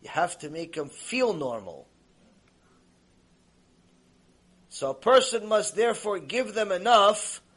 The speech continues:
so that they in turn can give charity to other people. So this, his commentary, he took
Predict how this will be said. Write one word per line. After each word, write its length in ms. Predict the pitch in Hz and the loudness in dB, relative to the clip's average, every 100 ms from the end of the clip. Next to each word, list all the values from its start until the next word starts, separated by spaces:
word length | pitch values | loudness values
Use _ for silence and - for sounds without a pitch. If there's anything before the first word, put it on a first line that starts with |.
| _ _ _ _ - | _ _ _ _ -18
so 200 | - 156 | -10 -6
that 180 | 156 135 | -4 0
they 220 | 254 254 | 0 0
in 180 | 196 - | -6 -2
turn 480 | 226 247 220 226 - | 2 4 2 -2 -8
can 180 | 190 170 | -14 -10
give 260 | 220 262 | -10 -8
charity 480 | - 247 262 233 220 | 0 4 6 6 2
to 180 | - 202 | -4 2
other 260 | 302 294 | 4 4
people. 440 | - 160 - 98 - _ _ _ _ _ _ _ _ _ _ _ _ _ _ _ _ _ _ _ _ _ _ _ _ _ _ _ _ _ _ _ _ _ | 2 -4 -8 -14 -14 _ _ _ _ _ _ _ _ _ _ _ _ _ _ _ _ _ _ _ _ _ _ _ _ _ _ _ _ _ _ _ _ _
So 180 | - 113 | -20 -18
this, 400 | 107 254 254 - | -10 -6 -4 -2
his 240 | 247 - | -2 -4
commentary, 720 | - 233 262 226 - 196 196 196 | 2 4 4 0 0 0 0 -4
he 140 | 240 | -6
took 400 | - 220 214 | -4 -4 -4